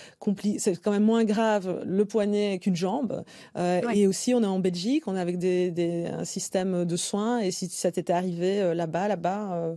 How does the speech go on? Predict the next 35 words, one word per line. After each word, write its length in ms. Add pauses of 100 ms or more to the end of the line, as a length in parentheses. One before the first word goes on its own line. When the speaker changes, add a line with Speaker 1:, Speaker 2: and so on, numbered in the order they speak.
(340)
Speaker 1:
au 100
cœur 200
du 100
Congo, 520
euh, 200
voilà. 180 (360)
Donc, 300
euh, 920
je, 200
je 120
vois 260
que 60
c'est 120
un, 180 (120)
un 160
territoire 680
de 100
tristesse, 680 (320)
euh, 920 (300)
que 100
je 80
fréquentais 600
moins, 500
en, 180
où, 760
voilà, 240 (120)
pas 320
beaucoup, 480 (220)
euh, 380 (120)
et 240
aussi 280
le 100
territoire 440
de 100
prose, 680